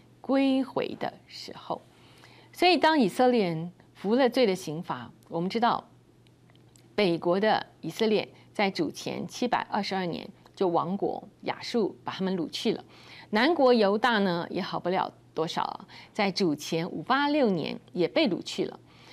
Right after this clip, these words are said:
可是即便他们都服了罪的刑罚，然后呢，能够被掳，然后又归回的人真的是少数。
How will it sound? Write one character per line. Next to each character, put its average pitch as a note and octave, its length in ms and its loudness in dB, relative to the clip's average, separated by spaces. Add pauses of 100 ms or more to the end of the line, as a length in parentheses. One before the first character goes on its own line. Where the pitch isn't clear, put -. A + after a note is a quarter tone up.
(100)
可 - 100 -2
是 D4 300 4
即 A#3 240 0
便 D#4 300 6
他 D#4+ 200 2
们 C4+ 220 6
都 B3+ 160 4
服 F#3+ 240 -2
了 G#3 80 2
罪 G#3 160 2
的 E3 100 0
刑 - 300 -10
罚， - 300 -10 (420)
然 G#3+ 100 0
后 C4+ 220 0
呢， B3 180 4
能 G#3 360 4
够 D4 200 6
被 B3+ 360 4
掳， F3 200 2
然 - 80 -2
后 A#3 140 0
又 B3+ 160 4
归 D4+ 320 2
回 G3 160 2
的 F#3 80 2
人 D#3+ 300 0
真 B3 120 -2
的 B3+ 80 0
是 - 160 -4
少 - 240 -6
数。 - 280 -10